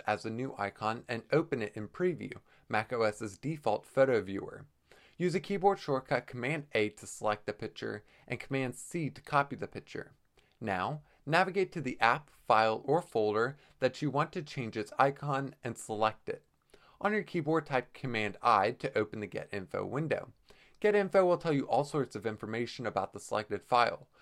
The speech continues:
but what we want to focus on is the icon. If you click on the icon in the top left of the Get Info window, you will see a blue outline appear around it.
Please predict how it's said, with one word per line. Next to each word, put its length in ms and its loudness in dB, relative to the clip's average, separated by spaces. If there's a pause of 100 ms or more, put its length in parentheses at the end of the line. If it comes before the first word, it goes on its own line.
(160)
but 120 8
what 200 8
we 160 0
want 240 0
to 100 -8
focus 440 0
on 260 0
is 120 -2
the 120 -2
icon. 520 4 (580)
If 120 0
you 80 2
click 300 0
on 140 2
the 160 0
icon 420 2
in 100 -2
the 80 2
top 320 2
left 400 2
of 100 -2
the 60 -4
Get 280 0
Info 280 0
window, 440 2 (260)
you 60 0
will 100 2
see 280 -6
a 100 0
blue 560 -2
outline 520 0
appear 300 -2
around 360 0
it. 140 -8